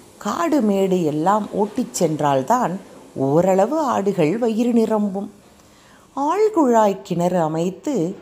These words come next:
நீர் இறைத்து மாடுகளை நன்றாக வைத்திருக்கும் விவசாயிகளைக் கண்டு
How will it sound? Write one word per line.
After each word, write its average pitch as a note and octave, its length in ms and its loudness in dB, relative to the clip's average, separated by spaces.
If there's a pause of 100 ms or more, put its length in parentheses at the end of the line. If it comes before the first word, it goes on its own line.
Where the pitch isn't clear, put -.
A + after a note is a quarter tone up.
நீர் B3 340 0
இறைத்து E3 800 -4 (340)
மாடுகளை G#3+ 600 -2
நன்றாக E3 640 -2
வைத்திருக்கும் F3+ 840 -4
விவசாயிகளைக் E3 880 -2
கண்டு D#3+ 440 -4